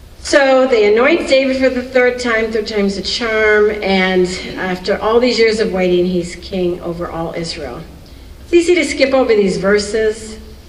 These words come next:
and really fail to see the significance of these events in this chapter. They really are huge. David becoming king over a united Israel, and then David making Jerusalem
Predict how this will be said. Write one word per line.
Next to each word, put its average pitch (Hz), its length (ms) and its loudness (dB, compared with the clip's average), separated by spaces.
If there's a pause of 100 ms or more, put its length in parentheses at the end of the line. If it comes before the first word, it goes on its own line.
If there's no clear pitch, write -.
(200)
and 196 140 2
really 247 300 4
fail 196 220 0
to 196 60 -6
see - 220 0
the 190 100 0
significance 185 760 -4
of 165 180 -10
these 180 340 -2 (180)
events 175 400 -2
in 175 180 0
this 165 240 -4
chapter. - 540 -12 (240)
They 185 120 -6
really 175 300 -4
are 156 140 -8
huge. - 760 -10 (680)
David 262 360 2
becoming 240 500 2
king 226 340 2
over 202 380 0
a - 100 0
united 185 540 2
Israel, 240 540 0 (280)
and 196 140 0
then 190 160 4
David 190 300 -2
making 185 320 -2
Jerusalem 226 1080 -4